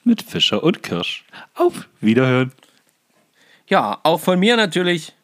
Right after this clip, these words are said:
Speaker 2: Hallo Trio und auf Wiederhören. Ein dickes Petri, wenn ihr ans Wasser kommt. Vielen Dank für all eure Kommentare und, ähm, persönlichen Messages. Lasst uns immer wieder dran teilhaben an euren Ereignissen der Woche.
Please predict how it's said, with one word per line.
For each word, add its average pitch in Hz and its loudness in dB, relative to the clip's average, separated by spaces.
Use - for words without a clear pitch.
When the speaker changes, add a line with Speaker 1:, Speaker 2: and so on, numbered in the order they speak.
Speaker 2:
Hallo 151 0
Trio 190 0
und 143 -2
auf 131 -2
Wiederhören. 143 -2
Ein 117 -2
dickes - -4
Petri, 165 0
wenn 147 2
ihr 143 4
ans 135 0
Wasser 127 0
kommt. 120 -6
Vielen 220 -2
Dank 170 0
für 156 -2
all 139 0
eure 131 -2
Kommentare 127 0
und, 113 -6
ähm, 117 0
persönlichen 127 -4
Messages. 139 -4
Lasst 151 -2
uns 160 -4
immer 190 0
wieder 165 0
dran 143 -2
teilhaben 147 2
an 117 -2
euren 165 0
Ereignissen 139 -2
der 117 0
Woche. 139 -2